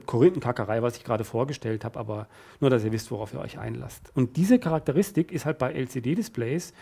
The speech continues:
im Grunde nicht mehr so stark oder kaum noch vorhanden. Und Strich drunter, wenn ihr, wenn ihr wissen wollt, ja, ist es jetzt gut oder nicht gut, ich finde, ähm, dass wenn ihr viele weiße Hintergründe habt, dann werdet ihr viele und, und sowieso so ein bisschen empfindlich, ein bisschen nörgelig seid,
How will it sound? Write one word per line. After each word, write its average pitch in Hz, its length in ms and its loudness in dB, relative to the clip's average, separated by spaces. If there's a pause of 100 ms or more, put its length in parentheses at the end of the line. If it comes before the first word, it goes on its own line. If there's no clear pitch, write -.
(320)
im 139 100 6
Grunde 156 400 10
nicht 131 240 4
mehr 131 160 6
so 107 160 -2
stark 117 540 -2
oder 120 120 -2
kaum 131 280 4
noch 127 140 0
vorhanden. 165 640 2 (680)
Und 156 680 10 (480)
Strich - 380 8
drunter, 214 320 10
wenn 175 100 10
ihr, 156 340 6
wenn 143 80 6
ihr 147 120 4
wissen 180 200 6
wollt, 156 200 10
ja, 156 80 8
ist 170 140 0
es 143 40 -4
jetzt 147 180 4
gut 208 140 0
oder 147 120 0
nicht 196 200 4
gut, 180 320 6 (440)
ich - 200 2
finde, 185 580 10 (400)
ähm, 156 520 8 (600)
dass 147 280 4
wenn 151 180 6
ihr 147 140 2
viele 220 420 8
weiße 151 320 4
Hintergründe 196 580 6
habt, 170 300 2
dann 139 160 6
werdet 139 180 4
ihr 139 100 0
viele 139 220 -2
und, 139 220 2
und - 260 0
sowieso 139 300 6
so 262 80 8
ein - 20 8
bisschen 190 200 4
empfindlich, 208 480 4
ein - 20 4
bisschen 120 240 2
nörgelig 180 380 2
seid, 151 360 6